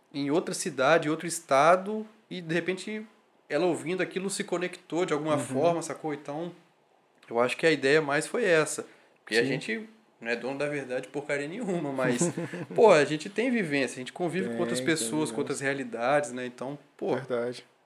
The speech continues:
Speaker 1: por
Speaker 2: É,
Speaker 1: que
Speaker 2: porque
Speaker 1: não, né? Então,
Speaker 2: unir tudo isso, né, e
Speaker 1: a
Speaker 2: trazer um conteúdo pra galera.
Speaker 1: É, pô, apesar de a gente não saber nada como montar e tal, mas a gente tinha,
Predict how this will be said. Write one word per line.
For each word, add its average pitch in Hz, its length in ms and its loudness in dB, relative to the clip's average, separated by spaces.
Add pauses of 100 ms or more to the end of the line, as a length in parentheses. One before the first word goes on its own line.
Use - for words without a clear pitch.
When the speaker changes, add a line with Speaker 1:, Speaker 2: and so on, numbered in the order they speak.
(120)
Speaker 1:
por - 80 -6
Speaker 2:
É, - 40 0
Speaker 1:
que - 60 2
Speaker 2:
porque 202 240 4
Speaker 1:
não, 165 260 2
né? 151 260 -4
Então, 190 400 -10 (300)
Speaker 2:
unir 135 260 0
tudo 127 260 -2
isso, 156 240 -4
né, 143 120 -4
e 127 40 -4
Speaker 1:
a 127 40 -2
Speaker 2:
trazer 120 300 0
um 120 140 -6
conteúdo 117 400 -6
pra 117 160 -8
galera. 113 420 -4
Speaker 1:
É, 131 220 0
pô, 135 160 -6
apesar 139 340 4
de 143 60 0
a 160 40 -4
gente 156 100 -6
não 156 60 -8
saber 147 360 0
nada 143 400 0
como 143 180 -8
montar 139 480 0
e 139 60 -2
tal, 131 420 2
mas 208 200 -6
a 202 40 -2
gente 208 160 -6
tinha, 220 240 -4